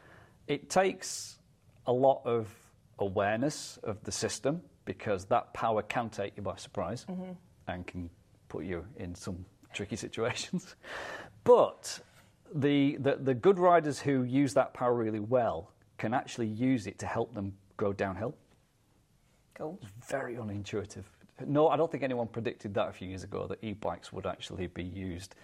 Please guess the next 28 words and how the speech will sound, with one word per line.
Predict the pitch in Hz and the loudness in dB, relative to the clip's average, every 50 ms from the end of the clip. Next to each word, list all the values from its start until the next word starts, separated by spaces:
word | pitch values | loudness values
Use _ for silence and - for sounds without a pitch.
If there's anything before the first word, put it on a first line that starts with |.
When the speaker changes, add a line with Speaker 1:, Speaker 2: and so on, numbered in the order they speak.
| - - - - - - - - - - _ _ _ _ - | -20 -20 -20 -20 -20 -20 -20 -20 -20 -20 _ _ _ _ -6
Speaker 1:
as | - 90 87 90 | -6 -6 -2 -4
a, | 87 85 95 101 - | -4 -4 -4 -8 -8
as | - 98 90 | -10 -8 -6
a, | 95 - - | -6 -6 -6
as | 104 98 110 | -6 -6 -6
an | 107 - - - | -8 -10 -10 -8
extra | - 127 - - - - 104 | -8 -8 -6 -8 -12 -10 -10
tool | - - - 101 110 147 185 - | -8 -6 -4 -2 -2 -2 -4 -6
for | - - 101 - _ _ _ _ _ _ - | -10 -10 -10 -12 _ _ _ _ _ _ -6
going | 113 113 101 101 | -4 -4 -4 -2
downhill. | 98 107 107 101 95 107 123 156 - _ _ _ _ _ _ _ _ _ _ - | -4 -4 -4 -4 -6 -8 -10 -10 -12 _ _ _ _ _ _ _ _ _ _ -16
Speaker 2:
For, | - 175 165 170 175 - - - - | -12 -10 -8 -8 -10 -12 -14 -18 -14
for | - - - - | -12 -10 -8 -6
overcoming | - 196 190 170 175 175 - - 175 170 170 | -6 -6 -4 -6 -8 -10 -10 -10 -10 -8 -6
a | 170 170 | -6 -6
lack | 170 165 165 - | -8 -8 -10 -12
of | 185 170 | -14 -10
weight | 165 180 175 170 | -8 -8 -10 -10
training. | - - 170 170 160 165 175 - - _ _ _ _ _ _ _ _ _ _ _ _ _ | -12 -14 -14 -14 -14 -14 -18 -18 -20 _ _ _ _ _ _ _ _ _ _ _ _ _
Speaker 1:
Possibly, | - - 101 - - 113 107 - - - - _ _ - - | -6 -6 -6 -6 -8 -14 -12 -12 -12 -12 -14 _ _ -10 -6
yeah. | 120 - - - - 254 - - - 196 - - - | -4 -4 -2 0 0 0 0 0 -10 -14 -8 2 2
<laughs> | 254 240 - - - - 214 - - - _ - - - - _ _ - - - _ _ _ _ _ _ _ _ - - - - - - - - - - - - - - | 2 2 2 -2 0 0 0 0 0 -20 _ -12 -12 -12 -12 _ _ -10 -10 -10 _ _ _ _ _ _ _ _ -20 -20 -20 -18 -16 -14 -14 -14 -14 -14 -16 -16 -18 -12
Speaker 2:
So, | - - 277 277 269 269 269 269 | -4 2 4 6 6 6 4 2
so | - 285 | -2 0
that's | 269 320 311 294 | 2 2 2 2
kind | - - 302 277 | 0 -2 0 0
of | 262 240 | 0 -2
the | 220 - | -4 -10